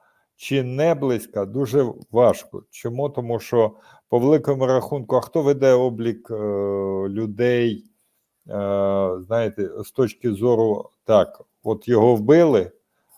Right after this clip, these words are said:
е, всі побачили, що вбили. Ні, ліпше ми його покажемо як, е, вибачте, е, безвісті зниклий.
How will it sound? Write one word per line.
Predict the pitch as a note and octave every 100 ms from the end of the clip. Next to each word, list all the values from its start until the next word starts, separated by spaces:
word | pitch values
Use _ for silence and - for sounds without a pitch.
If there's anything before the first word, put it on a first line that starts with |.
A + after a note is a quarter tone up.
| _ -
е, | G2+ G2 G2 G2
всі | F#2+ -
побачили, | A2+ B2 A2+ B2+ G#2+ B2 A2+
що | G#2 A#2 G2+
вбили. | F#2+ F#2+ F2+ G#2+
Ні, | B2 G#2+
ліпше | A#2+ C#3 -
ми | A2+ A2+
його | G#2 G#2+
покажемо | G2 - A2 F2+ G2 F#2 F#2
як, | F#2+ F#2 - _ -
е, | - F#2+ F#2+ F#2+ F#2+ F#2+ F#2
вибачте, | G2+ G#2+ G2 - - F#2 F2+ _ _ _ _ _ -
е, | F#2 F2+
безвісті | A#2+ A#2 G2+ G#2 - G#2+
зниклий. | F#2+ G2 - -